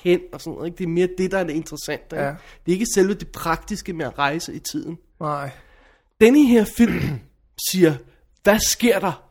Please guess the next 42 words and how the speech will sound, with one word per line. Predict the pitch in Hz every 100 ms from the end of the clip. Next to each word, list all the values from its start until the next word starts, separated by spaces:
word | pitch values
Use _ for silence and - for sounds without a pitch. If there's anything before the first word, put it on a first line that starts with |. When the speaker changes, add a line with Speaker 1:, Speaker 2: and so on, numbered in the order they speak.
| _
Speaker 1:
hvis | 165 170
du | 196
rejser | - 170 170 202
i | 175 -
tiden? | 208 180 160 - _ _ _ _ _ _ _ _ _ 151
Hvad | 151 190 240 214 -
skal | - 190
du | 180
gøre | 180 156 175 208
for | - 196
at | -
få | -
det | 160 -
på | 151
plads | - 165 180 -
igen?" | 165 - 165
Speaker 2:
Mm. | 185 - - 151
Speaker 1:
Fordi | 185 185
som | 196
ham | 185 214
der | 208
gutten | 190 196 220 233
siger, | 190 180 180 _ -
Speaker 2:
Fedt. | - - _ _ _ _ _ _
Speaker 1:
"Nu | 214 262
er | 233
der | 233
to | - 277
Hector." | - 247 - 240 151 _ _ _ -
Speaker 2:
Ja. | 175
Speaker 1:
Du | 269 277
er |
Hector | 226 233 240 - - -
to. | 311 - - _ _ -
Speaker 2:
Ja. | 180
Speaker 1:
Den | 220
anden | 226 254
er |
Hector | 247 240 240 -
et. | 302 - _ -
Speaker 2:
Ja. | 160 - _ _ _ _ _ _ _ _ _
Speaker 1:
Hvis | 180 214